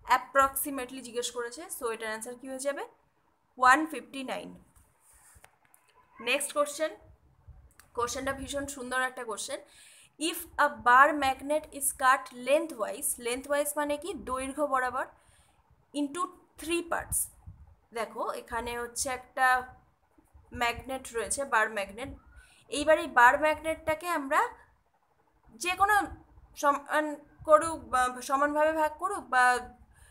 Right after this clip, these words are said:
অসমানভাবেই ভাগ করুক, তো এটাকে তিনটে আলাদা পার্টে ভাগ করা হলো। এটা একটা, এটা একটা, এটা একটা। এইবার total number of poles। এবার দেখো এটা বোঝার জিনিস,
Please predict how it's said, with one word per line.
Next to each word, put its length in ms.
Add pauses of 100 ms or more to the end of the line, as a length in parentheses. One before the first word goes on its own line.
(320)
অসমানভাবেই 640
ভাগ 240
করুক, 300 (260)
তো 120
এটাকে 300
তিনটে 480
আলাদা 360
পার্টে 260
ভাগ 260
করা 160
হলো। 240 (360)
এটা 320
একটা, 520
এটা 220
একটা, 340
এটা 180
একটা। 260 (420)
এইবার 540 (340)
total 360 (100)
number 280
of 280
poles। 300 (220)
এবার 240
দেখো 200
এটা 180 (460)
বোঝার 540
জিনিস, 380